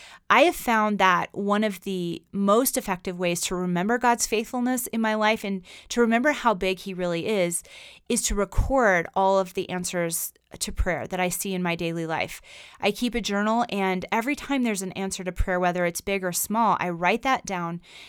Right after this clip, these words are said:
And then whenever I'm really needing a boost of faith, I look back at those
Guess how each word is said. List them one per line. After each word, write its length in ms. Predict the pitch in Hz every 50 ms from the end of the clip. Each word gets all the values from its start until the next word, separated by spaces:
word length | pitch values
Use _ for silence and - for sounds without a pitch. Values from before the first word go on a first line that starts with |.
| - -
And 180 | - 214 220
then 160 | 233 269 320 349
whenever 320 | 381 359 349 311 277 277
I'm 300 | - 220 226 214 202 196
really 500 | 185 208 226 226 220 226 214 202 - - -
needing 500 | 196 196 196 196 196 208 214 226 214 196
a 60 | 180
boost 400 | 175 170 165 - 165 - - - - -
of 100 | 180 175
faith, 360 | - - - - - - - -
I 80 | 196
look 260 | 214 208 202 196 -
back 300 | - 190 208 262 294 -
at 100 | 311 277
those 320 | - 226 202 196 190 185